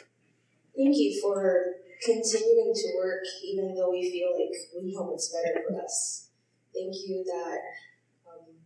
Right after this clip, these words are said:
despite all the challenges and obstacles and the disruptions that have gone on in the world, you remain in control of our lives, our careers, and that you care about us and have our best interests, Father. I pray for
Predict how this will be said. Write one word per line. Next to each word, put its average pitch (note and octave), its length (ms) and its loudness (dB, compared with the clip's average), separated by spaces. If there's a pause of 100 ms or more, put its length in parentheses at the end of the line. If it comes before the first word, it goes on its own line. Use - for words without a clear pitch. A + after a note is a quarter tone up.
(120)
despite - 720 2
all G3 180 2
the G3+ 100 4
challenges F3+ 840 -4
and D#3+ 100 -10
obstacles - 920 -4
and - 140 -8
the F3 80 -2
disruptions - 720 -2
that - 200 -8
have - 100 -14
gone E3 160 -10 (120)
on E3 100 -14
in E3 60 -16
the D#3 160 -2
world, D#3 300 -4 (560)
you E3+ 100 -4
remain F#3 480 0
in F3+ 100 -4
control D#3+ 540 0
of - 160 0
our D#3 180 -2
lives, D#3+ 540 -2
our F3 260 -2
careers, D#3+ 960 -4
and F#4+ 160 -4
that G4+ 260 2
you A4 140 0
care B3+ 400 2
about E3 260 -2
us - 300 -6
and - 160 2 (180)
have F3+ 140 -4
our F3 240 0
best - 240 -6 (100)
interests, - 600 -4
Father. - 560 -6 (420)
I F3 60 0 (160)
pray F#3+ 240 -4
for F#3 640 4